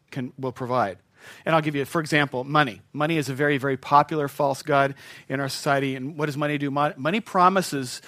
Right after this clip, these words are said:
to do something for you, but that truly only God can provide. You know, you know, f-, for example, money says, "If you have enough of me, you'll be happy and you'll be secure."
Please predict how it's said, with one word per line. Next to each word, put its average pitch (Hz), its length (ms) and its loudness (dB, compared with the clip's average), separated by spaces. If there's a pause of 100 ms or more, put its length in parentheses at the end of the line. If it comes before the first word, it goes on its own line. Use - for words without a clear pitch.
(120)
to 165 100 0
do 190 220 2
something 143 400 0
for 175 280 0
you, 110 300 -4 (300)
but 156 140 -2
that 160 120 -2
truly 165 340 0
only 139 220 -4
God 123 260 0
can 123 120 -10
provide. 131 360 0
You 127 100 -6
know, 120 140 -8 (300)
you 151 80 -6
know, 131 60 -4
f-, - 200 -14
for 170 140 -4
example, 143 300 0
money 165 220 2
says, 131 360 0 (300)
"If 143 120 -6
you 185 80 2
have 220 200 8
enough 202 520 4
of 139 200 2
me, 147 320 -2 (500)
you'll 175 160 4
be 160 120 6
happy 170 420 10
and 156 100 0
you'll 151 80 0
be 135 140 -2
secure." - 440 -12